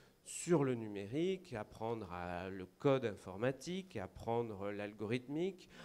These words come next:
apprendre même simplement l'éducation aux médias, à l'information, apprendre à déchiffrer, à décoder, euh, ce qu'ils lisent sur Internet. Tout ça, c'est des choses qu'il faut, euh, faire et, et que le, sur lesquelles l'école a besoin d'investir.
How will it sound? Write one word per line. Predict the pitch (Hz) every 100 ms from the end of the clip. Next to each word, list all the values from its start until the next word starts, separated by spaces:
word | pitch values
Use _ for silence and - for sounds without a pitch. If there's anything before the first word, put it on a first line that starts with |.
| -
apprendre | 131 135 - 165 156
même | 135 123
simplement | - 131 120 127 127 131 139
l'éducation | 120 120 123 131 123 143 139
aux | 123
médias, | 127 131 131 123
à |
l'information, | 117 113 120 120 117 - 131 123 - 160
apprendre | - 117 - 135 120
à | 110
déchiffrer, | 123 117 120 - 127 123
à | 107
décoder, | 107 117 123 123 131 127 - - - -
euh, | 107 110 101 104 104
ce | 101 - -
qu'ils | - 120 113 110 110
lisent | 139 143 113
sur | - - 101
Internet. | 101 117 120 160 170 -
Tout | 123
ça, | - 156 175 180 180 -
c'est | -
des | 107 107
choses | 123 151 156
qu'il | - 120
faut, | 110 - 143 151 160 160 - - -
euh, | 104 101 101 98 92 85 85 87 82 87
faire | - 139 143 147 120
et, | 107 104 107 101
et | 101
que | -
le, | 110 107 104 107 98
sur | - 104
lesquelles | 107 107 151 151 120
l'école | 113 113 147 156 151
a | -
besoin | 117 123 123 135
d'investir. | 123 110 104 - 82